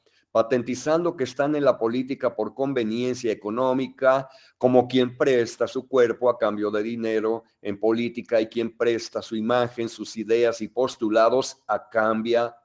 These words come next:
a cambio de prebendas, de recursos, de lana. No, no, no, no se trata de la actividad de la señora Warren y que según la Vox Populi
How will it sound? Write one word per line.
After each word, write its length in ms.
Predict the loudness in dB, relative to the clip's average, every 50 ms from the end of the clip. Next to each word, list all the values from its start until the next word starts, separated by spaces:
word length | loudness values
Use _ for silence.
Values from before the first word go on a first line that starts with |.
| _ _
a 160 | -8 -8 -4
cambio 560 | 0 0 0 0 0 -2 -2 -2 -2 -4 -4 -2
de 160 | -2 -2 -2 -2
prebendas, 840 | -2 -2 -2 -2 0 0 -2 -2 -2 -4 -4 -4 -4 -6 -8 -18 _ _ _ _
de 160 | -4 -2 -2
recursos, 840 | 0 -2 -2 -2 -2 -2 -2 -2 -2 -4 -6 -10 -10 -10 -12 -18 _ _ _
de 540 | _ -10 -4 0 0 2 2 0 -2 -6 _ _
lana. 720 | -12 -10 -8 -8 -6 -4 -2 -2 -4 -4 -6 -10 -12 -14 _ _ _ _ _ _ _ _ _ _ _ _ -20 -20 -20 _ _ _ _
No, 380 | 0 2 4 4 6 4 4
no, 220 | 2 2 0 0 0
no, 200 | -2 -2 -4 -4
no 320 | -4 -6 -6 -4 -4 -4
se 180 | -2 -2 -4 -2
trata 420 | 0 0 2 2 2 2 0 -2
de 100 | 0 2
la 80 | 2 0
actividad 540 | 0 -2 -4 -6 -4 -2 0 0 0 0 0
de 80 | 0
la 100 | -2 -2
señora 480 | -2 -2 -4 -4 -4 -4 -2 -2 -2 -2
Warren 840 | -2 0 2 2 2 2 2 0 0 0 0 -2 -2 -6 -8 -12 _
y 180 | -8 -8 -8 -6
que 180 | -4 -4 -4 -4
según 440 | -4 -4 -4 -2 -2 -2 0 2
la 100 | 2 2
Vox 420 | 2 2 2 0 0 0 -4 -8 -2
Populi 640 | 2 2 2 2 0 -2 -2 0 0 -2 -2 -6